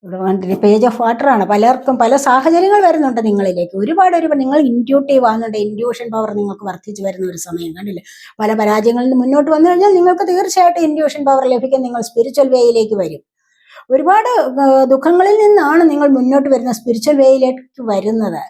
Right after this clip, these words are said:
ദുഃഖങ്ങളില്ലാതെ സന്തോഷമായിട്ടിരിക്കുന്നവർക്ക്, ആ, പെട്ടെന്ന് വരാൻ പറ്റില്ല. ദുഃഖങ്ങൾ അനുഭവിക്കുന്നവർക്കാണ് തീർച്ചയായിട്ടും ഒരു പുതിയൊരു അധ്യായത്തിലേക്ക് കടക്കാൻ സാധിക്കുന്നത്.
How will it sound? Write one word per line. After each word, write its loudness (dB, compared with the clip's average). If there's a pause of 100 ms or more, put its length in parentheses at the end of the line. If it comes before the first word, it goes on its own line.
(320)
ദുഃഖങ്ങളില്ലാതെ 2
സന്തോഷമായിട്ടിരിക്കുന്നവർക്ക്, 0
ആ, -4 (100)
പെട്ടെന്ന് -4
വരാൻ 0
പറ്റില്ല. -4 (120)
ദുഃഖങ്ങൾ -2
അനുഭവിക്കുന്നവർക്കാണ് 0
തീർച്ചയായിട്ടും 2 (320)
ഒരു 0 (240)
പുതിയൊരു 0
അധ്യായത്തിലേക്ക് -2
കടക്കാൻ -4
സാധിക്കുന്നത്. -12